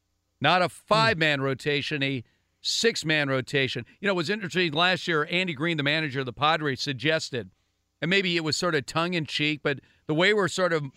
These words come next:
Speaker 1: <laughs> progressing with pitching now in Major League Baseball, he said that they were gonna tinker with the idea that we don't actually have any, anyone that is a starting pitcher, middle relief, or a closer.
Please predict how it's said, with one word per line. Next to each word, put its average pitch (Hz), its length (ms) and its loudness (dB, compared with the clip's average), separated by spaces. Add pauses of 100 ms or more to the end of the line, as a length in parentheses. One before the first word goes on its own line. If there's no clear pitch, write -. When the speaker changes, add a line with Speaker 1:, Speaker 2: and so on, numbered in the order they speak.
(100)
Speaker 1:
<laughs> - 240 -8
progressing 180 480 2
with 165 140 -2
pitching 180 340 -2
now 185 220 2
in 165 60 -2
Major 165 240 0
League 165 200 -2
Baseball, 170 520 -2 (520)
he 269 120 0
said 190 460 2 (1080)
that 165 260 2
they 226 180 6
were 285 160 2
gonna 220 180 2
tinker 226 380 -2
with 202 140 2
the 180 120 4
idea 175 480 2
that 165 280 0
we 185 180 -2
don't 247 320 2
actually 196 460 0
have 180 240 2
any, 190 320 -2 (360)
anyone 180 500 0
that 175 160 4
is 170 200 0
a 151 60 0
starting 196 480 0
pitcher, 175 400 0
middle 185 280 0
relief, 165 380 2
or 196 240 2
a - 40 -4
closer. 165 500 -2